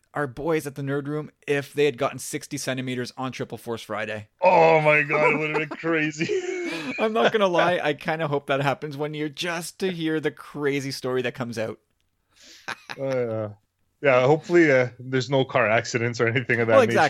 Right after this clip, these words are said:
Speaker 1: exactly. And no, nobody, I don't want anybody to get hurt. You know, you just wanna hear how this, how sixty centimeters of snow in one day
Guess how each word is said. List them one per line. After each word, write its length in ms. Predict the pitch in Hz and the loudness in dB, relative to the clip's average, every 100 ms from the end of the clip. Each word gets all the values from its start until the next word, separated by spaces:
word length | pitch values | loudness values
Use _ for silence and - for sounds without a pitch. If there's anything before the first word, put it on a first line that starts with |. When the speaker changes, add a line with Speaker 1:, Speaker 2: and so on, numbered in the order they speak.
| 156 | 0
Speaker 1:
exactly. 180 | 104 117 | -4 -10
And 160 | 165 | -8
no, 140 | 190 185 | -4 -2
nobody, 400 | 202 190 208 185 | -2 -2 -2 0
I 80 | 180 | 0
don't 100 | 233 | 0
want 160 | 226 | 2
anybody 200 | 208 208 | 2 0
to 100 | 190 | 0
get 140 | 165 - | -2 -2
hurt. 400 | 135 131 110 _ _ _ _ _ _ - 185 | -4 -4 -6 _ _ _ _ _ _ -16 -10
You 80 | 185 | -2
know, 80 | 170 | -2
you 60 | |
just 400 | 156 196 190 - | -4 -6 -4 -4
wanna 100 | 202 | -4
hear 160 | 170 180 | -4 -4
how 140 | 175 | -4
this, 220 | 156 - | -6 -8
how 280 | 147 156 151 | -8 -4 -4
sixty 480 | 143 - 196 - 202 | -4 -10 -12 -12 -16
centimeters 560 | - 175 165 160 156 143 | -12 -10 -8 -8 -8 -8
of 100 | 131 | -12
snow 520 | - 175 151 131 - | -14 -8 -6 -4 -6
in 240 | 143 135 | -8 -6
one 240 | 139 151 139 | -6 -6 -4
day 340 | 131 120 | -2 -2